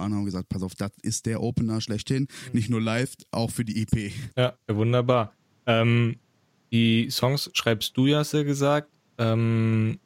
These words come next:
Speaker 2: also zumindest lyricsmäßig. Ähm, hast du da ein Konzept oder beziehungsweise brauchst du eigentlich immer irgendwie einen Input oder kannst du auch sagen, okay, ähm, wir brauchen neue Songs, ich setz mich jetzt einfach hin und ich schreib da jetzt irgendwas nieder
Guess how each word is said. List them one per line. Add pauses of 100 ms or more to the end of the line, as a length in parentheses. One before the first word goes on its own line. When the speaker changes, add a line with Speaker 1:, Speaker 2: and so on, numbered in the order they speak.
(200)
Speaker 2:
also
zumindest
lyricsmäßig. (200)
Ähm,
hast
du
da
ein
Konzept
oder
beziehungsweise (540)
brauchst
du
eigentlich
immer
irgendwie
einen
Input
oder
kannst
du
auch
sagen,
okay,
ähm,
wir
brauchen
neue
Songs, (160)
ich
setz
mich
jetzt
einfach
hin
und
ich
schreib
da
jetzt
irgendwas
nieder